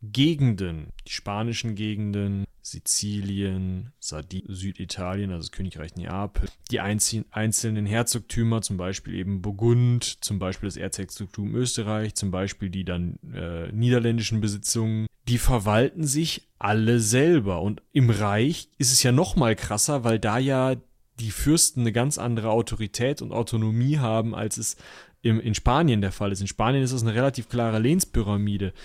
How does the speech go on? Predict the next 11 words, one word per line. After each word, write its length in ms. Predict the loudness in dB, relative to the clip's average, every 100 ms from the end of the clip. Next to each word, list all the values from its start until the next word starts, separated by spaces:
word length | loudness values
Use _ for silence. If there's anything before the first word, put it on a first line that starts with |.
| -20 -20 -4
im, 420 | 0 2 2 -2 -6 _
und 160 | -4 -2
auch 160 | -2
eine 180 | -2 -4 -4 2
relativ 460 | 4 4 2 -4
klare 320 | -2 0 2
Abhängigkeit, 800 | 2 2 2 0 -6 -8 -8 -4
wesentlich 480 | -2 0 -2 -6 -8
klarer 600 | -6 -4 -2 -2 -2 -4 -10 -20 _
und 200 | -6 -2
stärker 720 | -2 2 2 2 0 0 -2